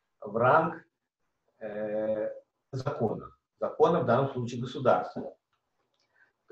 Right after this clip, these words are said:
Понятно, что он его не придумал.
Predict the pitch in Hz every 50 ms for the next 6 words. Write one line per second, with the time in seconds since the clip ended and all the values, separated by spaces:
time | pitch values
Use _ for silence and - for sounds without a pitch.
0 | - - - _ _ _ - - 80 104 113 139 190 247 269 262 247 233 208 -
1 | - - 131 131 147 156 - 180 151 131 123 135 143 143 139 - 139 143 143 135
2 | 127 110 95 87 78 69 -